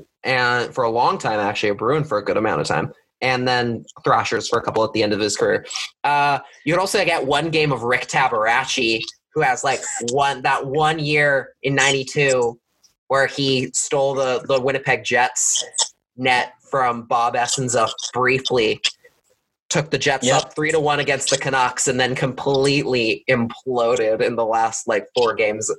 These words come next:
Speaker 1: last three games of that series. So you could have that as well. That's also a good choice.
Speaker 2: I'm, I'm gonna stick with, uh, Kari Lettinen.
Speaker 1: That's, that's the right, I think that's the right pick. All right,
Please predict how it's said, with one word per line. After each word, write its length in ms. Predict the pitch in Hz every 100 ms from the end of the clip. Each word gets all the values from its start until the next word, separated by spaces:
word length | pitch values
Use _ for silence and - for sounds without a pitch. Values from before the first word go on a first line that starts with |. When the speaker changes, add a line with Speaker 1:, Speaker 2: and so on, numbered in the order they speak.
| -
Speaker 1:
last 320 | 123 120 -
three 160 | 117 113
games 280 | 117 117
of 40 | 113
that 180 | 110 -
series. 640 | 117 110 101 - - - _ - - _ _ _ _ _ _ _ _ _ - - - -
So 200 | - 139
you 120 | 135
could 120 | 180
have 160 | 151 113
that 200 | 120 135
as 120 | 110
well. 180 | 123 123
That's 220 | 113 127
also 300 | 110 117 117
a 20 | 98
good 240 | 104 92
choice. 480 | - 101 - - 92 127 - - _
Speaker 2:
I'm, 400 | - 214 262 214 -
I'm 120 | 202
gonna 140 | 196 185
stick 300 | - 175 185
with, 180 | 170 -
uh, 140 | 160 139
Kari 260 | - 151
Lettinen. 480 | 151 139 135 110 95 - _ _ _
Speaker 1:
That's, 320 | 208 208 -
that's 260 | - 208 208
the 100 | 202
right, 240 | 165 143 -
I 100 | 156
think 140 | 151
that's 200 | 135 117
the 80 | 107
right 180 | 107 -
pick. 300 | 92 - - - - -
All 180 | 214 185
right, 320 | 160 117